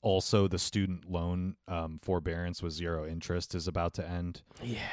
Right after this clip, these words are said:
Speaker 1: Like, a lot of these pandemic era programs, including the stimulus checks and other things like that, that did give people a little bit of a cushion and a glimmer of hope,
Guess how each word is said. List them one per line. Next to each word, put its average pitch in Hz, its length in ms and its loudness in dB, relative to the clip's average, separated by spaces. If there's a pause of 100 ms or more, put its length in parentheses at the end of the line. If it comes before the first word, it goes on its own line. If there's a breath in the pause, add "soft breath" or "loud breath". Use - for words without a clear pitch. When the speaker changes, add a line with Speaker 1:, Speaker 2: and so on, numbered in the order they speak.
Speaker 1:
Like, 117 220 4
a 123 60 8
lot 113 300 10
of 131 80 6
these 131 180 2
pandemic 104 520 4
era 98 200 4
programs, 101 840 2
including 98 460 2
the 95 60 0
stimulus 95 480 -2
checks 92 280 -2
and 87 100 -2
other 87 200 -2
things 90 240 -2
like 87 140 -2
that, 117 220 2
that 98 120 0
did 123 200 0
give 117 200 0
people 101 320 2
a 90 60 0
little 95 180 4
bit 95 120 2
of 85 120 0
a 87 40 -6
cushion 101 400 0
and 90 160 -4
a 87 40 -4
glimmer 92 300 0
of 82 120 -6
hope, 95 380 2